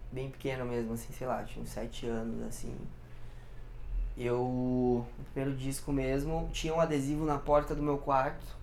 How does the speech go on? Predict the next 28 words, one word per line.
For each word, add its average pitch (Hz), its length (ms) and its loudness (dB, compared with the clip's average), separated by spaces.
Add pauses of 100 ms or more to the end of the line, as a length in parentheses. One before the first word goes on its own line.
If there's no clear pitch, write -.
(220)
que 135 100 -4
esse 127 160 -4
quarto 127 420 6
que 135 120 0
era 120 180 6
meu 120 160 -2
quarto 123 320 2
era 139 80 4
do 143 80 2
meu 147 160 6
irmão, 147 420 4 (680)
ele 143 140 4
tinha 185 260 8
várias 185 340 12
bandas 170 380 10
ali, 165 240 8 (120)
Dead 127 220 0
Fish, 170 380 2
Sugar 143 240 4
Cane, 156 300 0
eu 151 80 4
sempre 180 580 8 (440)
achava 151 240 2
engraçado, 165 600 8
né, 123 160 -2
escrito 135 420 -2
ali, 113 160 0
Sugar - 400 -2